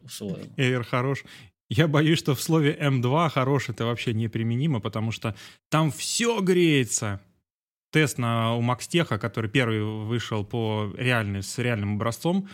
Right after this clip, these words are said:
Speaker 2: у него, э, М два MacBook Pro, у которого есть активное охлаждение, он сто два градуса Цельсия на чипе греется
Speaker 1: Ну,
Speaker 2: под нагрузкой.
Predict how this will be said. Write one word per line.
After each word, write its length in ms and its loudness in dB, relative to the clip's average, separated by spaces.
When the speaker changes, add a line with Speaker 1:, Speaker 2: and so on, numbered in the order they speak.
Speaker 2:
у 60 -2
него, 580 2
э, 420 -2
М 240 0
два 500 0
MacBook 420 -2
Pro, 280 0
у 80 -12
которого 300 0
есть 300 0
активное 520 0
охлаждение, 680 -2
он 300 2
сто 360 2
два 240 4
градуса 480 0
Цельсия 640 -2
на 600 0
чипе 380 -2
греется 480 -4
Speaker 1:
Ну, 300 -2
Speaker 2:
под 140 0
нагрузкой. 560 -2